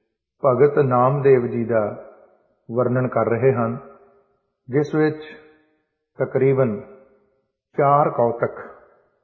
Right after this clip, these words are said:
ਭਗਤ ਨਾਮਦੇਵ ਜੀ ਦੇ ਆਪਣੇ ਜੀਵਨ ਵਿੱਚ ਜੋ ਵਰਤੇ ਹੋਏ, ਉਹ ਵਰਣਨ ਕੀਤੇ ਨੇ।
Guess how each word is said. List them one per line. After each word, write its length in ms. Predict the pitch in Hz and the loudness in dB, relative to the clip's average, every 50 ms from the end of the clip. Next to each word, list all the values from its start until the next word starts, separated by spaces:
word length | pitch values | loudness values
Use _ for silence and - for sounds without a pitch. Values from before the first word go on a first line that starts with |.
| _ _ _ _ _ _ - | _ _ _ _ _ _ -2
ਭਗਤ 280 | 139 120 127 135 - | 0 2 2 2 2
ਨਾਮਦੇਵ 600 | 143 131 127 127 131 139 147 147 143 147 143 143 | 0 0 2 2 2 2 2 0 2 2 2 2
ਜੀ 160 | 139 135 147 147 | 0 -2 -4 -2
ਦੇ 140 | 139 151 | 0 0
ਆਪਣੇ 320 | 143 131 135 - 139 139 135 | 0 0 0 -2 -4 -4 -4
ਜੀਵਨ 420 | 117 107 120 131 135 143 180 180 | -4 -4 -4 -4 -2 0 0 0
ਵਿੱਚ 240 | 175 170 156 139 - | 0 -2 -2 -4 -2
ਜੋ 180 | 135 127 135 120 | 0 0 2 2
ਵਰਤੇ 340 | 117 110 113 104 - 127 | 0 -2 -4 -2 -2 -2
ਹੋਏ, 240 | 123 120 117 113 113 | -2 -2 -2 -4 -4
ਉਹ 380 | - - 127 123 123 117 120 - | -4 -4 -2 0 -2 -2 -2 -2
ਵਰਣਨ 320 | 123 113 110 113 120 120 120 | -4 -2 -2 -4 -4 -6 -6
ਕੀਤੇ 360 | - 123 113 113 - 131 123 | -6 -8 -4 -2 0 0 0
ਨੇ। 200 | 113 101 101 | -2 -4 -10